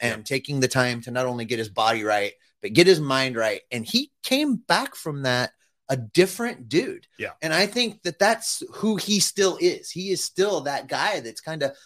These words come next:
Speaker 1: locked in and comfortable with himself and comfortable in his skin. And I think that's translating into this performance that we're seeing. And I think that's gonna continue, and he's going to just get better.
Speaker 2: I know that we,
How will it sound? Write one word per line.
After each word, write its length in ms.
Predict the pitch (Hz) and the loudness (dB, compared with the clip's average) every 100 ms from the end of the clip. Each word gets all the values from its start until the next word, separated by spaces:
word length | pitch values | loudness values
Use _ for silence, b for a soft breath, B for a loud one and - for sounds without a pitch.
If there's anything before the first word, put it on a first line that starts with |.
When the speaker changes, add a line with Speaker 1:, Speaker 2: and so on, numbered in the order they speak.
| B | B
Speaker 1:
locked 360 | 131 151 147 - | 4 4 4 -4
in 240 | 160 170 | -6 -6
and 120 | 143 | -6
comfortable 500 | 175 170 180 165 175 | -4 -4 -4 -6 -4
with 160 | 156 156 | -4 -6
himself 500 | 139 127 156 185 185 | -4 4 4 4 -2
and 100 | 110 | -8
comfortable 460 | 170 180 185 175 - | -6 -6 -6 -8 -8
in 140 | 170 | -8
his 160 | 160 151 | -6 -8
skin. 400 | - 160 165 170 B B | -6 -6 -6 -10 B B
And 100 | 127 | -6
I 60 | 135 | -4
think 240 | - 185 | -2 -4
that's 220 | - 156 - | -2 -2 -2
translating 760 | - 165 175 160 147 135 127 | -4 -4 -4 -2 -2 -2 -6
into 300 | 135 151 143 | -8 -8 -4
this 160 | 131 - | -4 -2
performance 640 | 113 - 233 294 143 - | -8 0 0 2 -6 -4
that 160 | 135 113 | -4 -4
we're 100 | 110 | -8
seeing. 560 | - 320 226 117 110 B B B - | -6 -4 -2 -2 -6 B B B 0
And 260 | 151 139 135 | 2 0 -2
I 80 | 165 | -2
think 240 | 214 165 | -2 0
that's 180 | 170 160 | 0 0
gonna 180 | 165 143 | -6 -8
continue, 560 | 127 120 202 190 196 | -10 -6 -4 -2 -2
and 140 | 139 139 | -4 -6
he's 160 | 175 | -8
going 280 | 156 170 156 | -2 0 0
to 80 | 143 | -2
just 240 | 127 139 - | -2 -2 0
get 160 | 113 | 2
better. 240 | 127 - - _ _ B B B - | 2 0 -6 _ _ B B B -2
Speaker 2:
I 120 | 220 | 2
know 180 | 262 247 | 10 10
that 140 | 190 135 | 10 6
we, 540 | 139 147 143 139 | 4 6 4 2